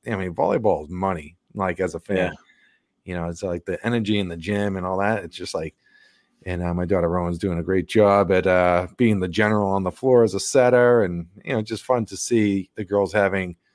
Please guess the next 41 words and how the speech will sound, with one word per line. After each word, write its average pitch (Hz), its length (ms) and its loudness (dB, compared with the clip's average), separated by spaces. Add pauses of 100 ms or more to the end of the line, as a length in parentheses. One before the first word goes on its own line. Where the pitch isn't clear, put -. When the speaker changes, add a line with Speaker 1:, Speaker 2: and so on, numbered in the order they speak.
(160)
Speaker 1:
some 117 180 -4
success, 120 440 2
'cause, 110 200 0
like, 98 160 2 (100)
everyone 120 260 0
put 127 160 -4
their 117 140 4
work 120 300 2
in, 113 100 0
in 107 100 -2
the 104 120 -2
off 110 240 0
season, 104 460 -4
and 87 260 -8 (640)
again, 101 320 -2
collectively, 110 580 -2
like, 98 160 -2
we 113 140 2
always 107 180 2
talk 95 220 0
hockey, 120 360 2
but, 87 200 -4
like, 87 180 -6
they, 101 140 0 (420)
they're 104 180 -2
playing 113 400 -2
better 98 500 2 (280)
volleyball, 131 460 2 (260)
you 95 80 -8
know, 95 160 -4
Speaker 2:
Yeah. 92 80 -4
Speaker 1:
like, 85 140 -8
everyone's 92 480 -8 (360)
kinda 104 160 -4
doing 101 260 -2
their 98 120 0
jobs, 95 520 2
and 90 120 -2
they, 87 200 -4 (680)
they, 90 220 -2
um, 85 340 -4